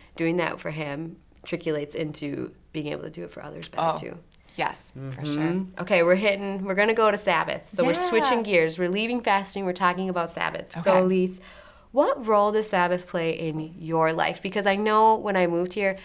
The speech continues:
Speaker 1: I mean, towns used to shut down on Sunday.
Speaker 2: Oh, right.
Speaker 1: And, like, so everyone,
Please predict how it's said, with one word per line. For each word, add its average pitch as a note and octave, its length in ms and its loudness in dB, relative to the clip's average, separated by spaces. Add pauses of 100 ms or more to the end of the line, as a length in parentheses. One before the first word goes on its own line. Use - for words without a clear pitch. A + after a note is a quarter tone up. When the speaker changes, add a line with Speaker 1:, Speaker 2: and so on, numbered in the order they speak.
(120)
Speaker 1:
I B3 40 4
mean, A3+ 160 6
towns D4 320 2
used C5+ 220 -6
to B4 80 0
shut G3+ 500 0
down E3 300 2
on C3+ 160 -2
Sunday. B2 380 -8
Speaker 2:
Oh, F#3 360 -2
right. D#3 200 2
Speaker 1:
And, G#3 120 2
like, E3+ 220 2
so - 180 -2
everyone, A#3+ 400 4